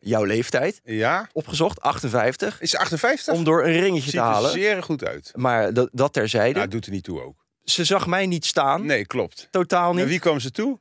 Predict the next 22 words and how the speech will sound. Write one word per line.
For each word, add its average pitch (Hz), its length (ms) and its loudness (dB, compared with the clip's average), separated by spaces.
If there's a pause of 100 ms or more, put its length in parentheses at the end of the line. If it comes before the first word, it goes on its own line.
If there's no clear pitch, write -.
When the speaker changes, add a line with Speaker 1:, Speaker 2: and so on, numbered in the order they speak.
(140)
Speaker 1:
Jij 180 400 2
beweegde 175 520 2
je 151 80 4
op 143 160 2
een 254 180 2
of 220 120 -4
andere 147 420 2
vormloze 180 720 2
manier 156 360 2
haar 131 240 -2
kant 196 280 2
op. 226 380 2
Speaker 2:
<laughs> - 520 -4
Speaker 1:
Ze - 220 -2
ving 240 260 2
jou 202 300 4
op 285 140 -2
in 170 140 2
haar 156 160 2
blik. 175 480 0
Speaker 2:
Ja. 127 420 -2
Speaker 1:
En 190 320 0